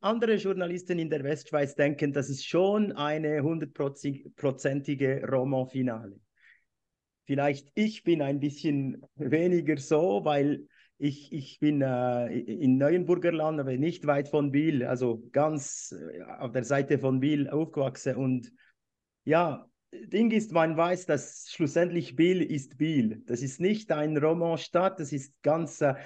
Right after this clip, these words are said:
sechsundvierzig, äh, Französisch sprechende, aber der He-, E H C Biel dann bringt auch mal Leute aus dem Neu-, Neuenburger Land, aus dem, äh, Berner Jura.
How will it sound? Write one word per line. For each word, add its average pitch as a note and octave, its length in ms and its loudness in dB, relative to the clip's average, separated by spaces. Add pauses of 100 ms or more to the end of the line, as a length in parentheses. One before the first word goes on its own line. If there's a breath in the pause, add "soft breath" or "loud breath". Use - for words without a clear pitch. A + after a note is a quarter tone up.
(120)
sechsundvierzig, F3+ 1000 0
äh, C#3+ 260 4
Französisch D#3+ 540 0
sprechende, E3 500 -2
aber C#3+ 140 0
der C3 160 -2
He-, D#3+ 260 -4
E D3+ 140 2
H D3+ 160 0
C D3+ 180 -2
Biel D3+ 220 -2
dann C#3 200 2
bringt D3+ 340 -2 (320 soft breath)
auch D#3+ 300 2
mal D#3 240 2
Leute D3 460 0
aus C3+ 160 0
dem B2+ 160 0
Neu-, D3 180 0
Neuenburger E3+ 640 2
Land, E3+ 340 -2
aus C3 300 -2
dem, B2+ 260 -2
äh, C3 240 0
Berner C#3 340 4
Jura. F3 520 2